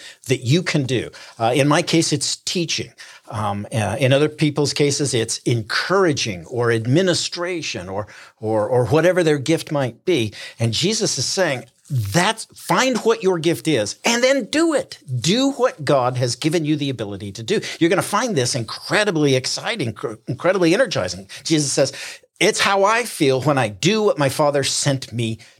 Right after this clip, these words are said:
to do." And he uses that phrase, "My Father sent me," forty-four times in the Gospel of John. That is more than the other three Gospels combined,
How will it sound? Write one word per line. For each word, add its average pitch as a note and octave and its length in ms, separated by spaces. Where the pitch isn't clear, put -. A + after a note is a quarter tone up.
to - 140
do." A2 260
And G2 120
he F2 100
uses F#3 600
that C3 280
phrase, G2+ 480
"My F#2+ 160
Father D3+ 440
sent B2 400
me," F#2+ 240
forty-four D#3+ 960
times A#2 720
in C3+ 120
the A#2+ 60
Gospel A#2 680
of G#2+ 160
John. F#2+ 480
That C#3+ 280
is C#3 200
more D#3+ 400
than C3+ 200
the G#2+ 200
other F3 240
three F3+ 300
Gospels C3+ 580
combined, G2+ 760